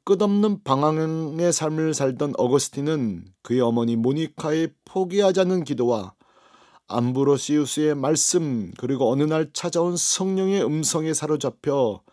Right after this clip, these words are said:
받은 은혜를 그의 첫 고백론에 자세히 묘사하고 있는데, 로마서 삼 장 십삼 절 말씀, "낮에와 같이 단정히 행하고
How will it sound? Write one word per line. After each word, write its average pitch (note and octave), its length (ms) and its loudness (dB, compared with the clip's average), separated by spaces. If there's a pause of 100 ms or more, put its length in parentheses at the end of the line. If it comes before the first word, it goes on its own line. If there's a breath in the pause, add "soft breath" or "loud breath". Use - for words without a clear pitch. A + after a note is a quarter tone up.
(800 soft breath)
받은 B2+ 320 2
은혜를 D#3 380 4
그의 C3+ 260 2
첫 C3+ 240 -4 (140)
고백론에 C3+ 840 0 (120)
자세히 D#3+ 400 -2
묘사하고 B2 500 0
있는데, B2 640 -4 (720 soft breath)
로마서 B2 460 0
삼 D3+ 260 -4
장 D#3 160 -2
십삼 D#3+ 420 -4
절 E3 160 4
말씀, B2 640 -2 (560 soft breath)
"낮에와 A2+ 480 2
같이 A2 320 -6
단정히 D3 480 -2
행하고 D#3 640 0